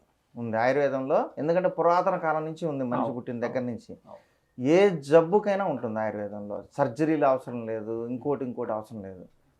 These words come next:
Speaker 1: అంత మంచి మెడిసిన్స్ ఉన్నాయి. ఆ విధానం అట్లాంటిది.
Speaker 2: Hmm.
Speaker 1: ఇప్పుడు షుగర్ వచ్చేసరికి చాలామంది ఇప్పుడు ఇంగ్లీష్ మందులు వాడుతున్నారు, వాటి మీద మెయింటెనెన్స్ అవుతున్నారు, కానీ పూర్తిగా ఎవరికైనా మళ్ళీ డోస్ పెంచకుండా ఉందా?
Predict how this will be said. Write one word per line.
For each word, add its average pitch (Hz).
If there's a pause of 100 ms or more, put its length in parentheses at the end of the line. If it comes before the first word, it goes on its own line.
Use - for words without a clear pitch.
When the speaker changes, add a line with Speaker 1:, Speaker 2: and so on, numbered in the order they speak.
Speaker 1:
అంత 131
మంచి 147
మెడిసిన్స్ 131
ఉన్నాయి. 120 (440)
ఆ 117
విధానం 165
అట్లాంటిది. 131
Speaker 2:
Hmm. -
Speaker 1:
ఇప్పుడు 147
షుగర్ 180
వచ్చేసరికి 170
చాలామంది 170
ఇప్పుడు 160
ఇంగ్లీష్ 147
మందులు 151
వాడుతున్నారు, 139
వాటి 131
మీద 131
మెయింటెనెన్స్ 131
అవుతున్నారు, 120 (540)
కానీ 185
పూర్తిగా 202
ఎవరికైనా 170 (200)
మళ్ళీ 143
డోస్ 165
పెంచకుండా 147
ఉందా? 113